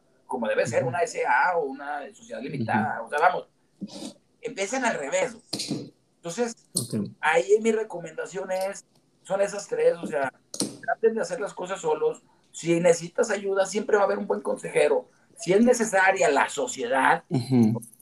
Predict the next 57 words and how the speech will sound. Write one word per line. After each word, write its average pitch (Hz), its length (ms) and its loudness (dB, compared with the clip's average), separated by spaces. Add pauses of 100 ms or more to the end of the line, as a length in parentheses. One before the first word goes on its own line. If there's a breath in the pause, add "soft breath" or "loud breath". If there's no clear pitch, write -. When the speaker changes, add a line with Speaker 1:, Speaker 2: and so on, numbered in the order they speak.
Speaker 1:
a - 80 -2
ser 254 220 4
necesaria 214 560 -4
la - 120 -6
sociedad, 113 400 -8
que 110 240 -14 (200)
él 247 260 4
tenga 247 280 4
los 214 140 2
atributos 185 440 -6
que - 80 -6
a 139 40 -8
mí 190 80 -10
me 220 140 -6
faltan - 520 -2 (180)
y 135 160 -2
yo 208 100 6
le 247 100 8
voy 220 140 6
a 254 40 4
aportar - 380 -4
a 190 160 -2
él 185 320 -2 (160)
lo 226 200 -4
que 214 140 -4
necesita, 220 640 -4 (180 soft breath)
no 226 160 4
porque 233 240 -2
los - 100 -2
dos 240 140 4
sean 254 160 0
pedotes 240 340 2
van 233 120 0
a 233 40 2
abrir 233 140 2
una 226 140 -2
cantina, 185 640 -4
o 139 80 0
sea, 156 240 0 (140)
o 139 140 -2
porque - 280 4
les - 180 6
gusta - 260 -10
Speaker 2:
<laughs> - 40 -16
Speaker 1:
tragar 202 260 0
tacos, 233 380 -2
abren 214 260 4
un 233 80 -2
restaurante, 214 680 -2
o 175 40 -14
sea, 165 240 -6 (260)
no 208 320 4
va 240 240 4
por 247 140 6
eso 240 200 0
la 247 120 -2
sociedad. 226 640 -6